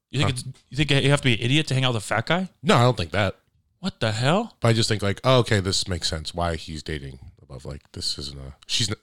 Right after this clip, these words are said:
Speaker 2: maybe not an idiot, but, like, she sucks." You know what I'm saying?
Speaker 1: Hmm.
Speaker 2: I guess this girl sucks.
Speaker 1: I think some fat guys have good personalities.
Speaker 2: I do too.
Speaker 1: And some people see deeper than just
Speaker 2: Yeah,
Speaker 1: looks.
Speaker 2: for sure. Totally agree with you.
Speaker 1: Hmm, doesn't sound like you do.
Speaker 2: No, I do.
Speaker 1: Hmm.
Speaker 2: But, oh my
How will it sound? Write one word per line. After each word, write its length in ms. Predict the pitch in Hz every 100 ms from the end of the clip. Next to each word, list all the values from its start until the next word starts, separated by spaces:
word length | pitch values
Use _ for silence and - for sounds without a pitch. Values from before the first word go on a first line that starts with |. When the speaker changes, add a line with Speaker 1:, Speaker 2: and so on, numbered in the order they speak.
| -
Speaker 2:
maybe 160 | 226
not 140 | 180 113
an 60 |
idiot, 180 | 98 92
but, 80 | 87
like, 120 | 87
she 140 | - 101
sucks." 480 | - - - - - -
You 60 | 101
know 60 |
what 40 | 95
I'm 40 |
saying? 260 | 98 98 95 -
Speaker 1:
Hmm. 220 | 110 101 104 _ _ _ _ -
Speaker 2:
I 60 |
guess 240 | 110 104 -
this 160 | -
girl 160 | - 76
sucks. 140 | - 175
Speaker 1:
I 20 |
think 160 | 196
some 280 | - 160 147
fat 220 | 127 131
guys 140 | 120 123
have 140 | 120
good 140 | 120 127
personalities. 720 | 123 120 127 143 117 - -
Speaker 2:
I 60 | -
do 100 | 180
too. 220 | - 294 - _ _ _
Speaker 1:
And 140 | 127 117
some 160 | 135
people 160 | 127 120
see 160 | 113
deeper 260 | 104 113 101
than 280 | 95 - - _ _ -
just 220 | 110 -
Speaker 2:
Yeah, 120 | 156
Speaker 1:
looks. 320 | - - - -
Speaker 2:
for 160 | -
sure. 240 | 104 143 120 - -
Totally 180 | 98 98
agree 100 | 101
with 120 | 104
you. 80 | 87 - - _ _ _ _ _ _ _
Speaker 1:
Hmm, 140 | 127 110
doesn't 180 | 113 107
sound 300 | - 113 73
like 120 | -
you 60 | 69
do. 160 | 73 104 -
Speaker 2:
No, 140 | 151
I 100 | 90
do. 240 | 90 95 - - _ _ _
Speaker 1:
Hmm. 60 | 131
Speaker 2:
But, 200 | 120 110 104 -
oh 180 | - -
my 100 | -